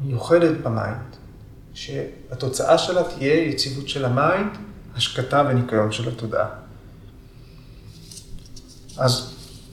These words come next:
המילה אובייקט מתייחסת לכל אובייקט, שנתפס כמובן באמצעות החושים, כי ל-, אובייקט זה אומר שתפסנו אותו באמצעות החושים.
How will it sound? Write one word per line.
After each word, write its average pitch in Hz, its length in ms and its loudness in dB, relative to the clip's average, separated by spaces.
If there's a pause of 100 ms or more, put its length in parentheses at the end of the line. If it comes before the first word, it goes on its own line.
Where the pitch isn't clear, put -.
(260)
המילה 131 260 8
אובייקט 165 480 8
מתייחסת 165 640 4
לכל 170 500 10
אובייקט, 117 680 6 (1120)
שנתפס 131 800 4
כמובן 127 340 4
באמצעות 123 460 0
החושים, 202 540 2
כי 131 300 -4 (200)
ל-, 151 280 10 (440)
אובייקט 156 480 6
זה 156 80 6
אומר 175 260 8
שתפסנו 196 580 6
אותו 190 160 4
באמצעות 135 400 2
החושים. 131 360 -2